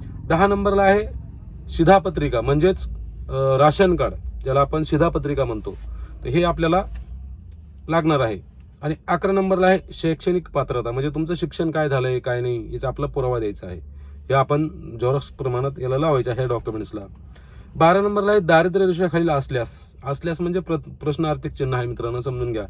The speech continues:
दारिद्र्य रेषेखाली असल्यास प्रमाणपत्र सलग सादर करावे, म्हणजे जर तुम्ही दारिद्र्य रेषेत असाल तर तुम्हाला सादर करायचं आहे, नसेल तर काय हरकत नाही. हं?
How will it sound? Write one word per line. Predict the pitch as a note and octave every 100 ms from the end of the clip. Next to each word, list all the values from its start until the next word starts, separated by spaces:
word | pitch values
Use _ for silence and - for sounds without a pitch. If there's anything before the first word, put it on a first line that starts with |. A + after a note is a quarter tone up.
| - - - - - - - - - -
दारिद्र्य | - D3 D3
रेषेखाली | D#3 D3+ D3+
असल्यास | D3 C3 C3 A2 -
प्रमाणपत्र | - - C3+ C3 B2 A2
सलग | A2 D3+ F3 F#3
सादर | - C#3 C3+
करावे, | C3+ A#2+ G#2+ A2
म्हणजे | C#3+ E3+ F#3+
जर | F#3
तुम्ही | F3 F#3
दारिद्र्य | F#3 E3+ D#3+
रेषेत | E3 E3
असाल | D#3 E3+ D#3+
तर |
तुम्हाला | E3 D#3+ D#3+ D#3+
सादर | D3+ C#3+
करायचं | C#3 C#3 B2+
आहे, | A#2
नसेल | C3+ C#3 F#3 E3+
तर | D#3+
काय | D3
हरकत | C#3 B2+ A#2
नाही. | A2 G2
हं? | - -